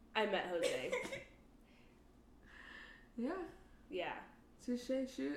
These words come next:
Speaker 2: I, she was stronger than me. I'm a strong ass
Speaker 1: Yeah.
Speaker 2: bitch.
Speaker 1: I was savage. Young me was savage.
Speaker 2: Young you was savage.
Speaker 1: Mm-hmm.
Speaker 2: Yeah, let's talk about savage and how rude this bitch was. One time,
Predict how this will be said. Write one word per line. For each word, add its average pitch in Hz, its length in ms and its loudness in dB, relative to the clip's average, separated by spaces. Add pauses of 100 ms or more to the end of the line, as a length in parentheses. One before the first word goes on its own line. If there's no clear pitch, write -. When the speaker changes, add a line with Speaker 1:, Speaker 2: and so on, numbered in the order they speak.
Speaker 2:
I, - 80 0 (220)
she 226 80 -2
was 302 120 0
stronger 180 320 -2
than 196 140 -2
me. 302 200 4 (1000)
I'm 269 140 0
a - 20 -4
strong 190 320 -2
ass 208 80 0
Speaker 1:
Yeah. 190 80 -2
Speaker 2:
bitch. 311 280 0 (120)
Speaker 1:
I 214 80 2
was 233 120 0
savage. 170 680 -4 (600)
Young 262 360 4
me 233 140 2
was 196 160 -2
savage. - 680 -10 (800)
Speaker 2:
Young 196 260 -4
you 190 220 -2
was - 180 -6 (140)
savage. - 300 -6 (180)
Speaker 1:
Mm-hmm. 233 240 4 (540)
Speaker 2:
Yeah, 180 140 2 (100)
let's 185 160 -2
talk 185 140 -6
about 190 280 -6
savage 151 340 -6
and 165 160 -6
how 165 140 -8 (720)
rude 208 300 0
this 180 160 2 (100)
bitch 175 280 0
was. 160 320 -4 (880)
One 196 220 -4 (100)
time, 233 300 -2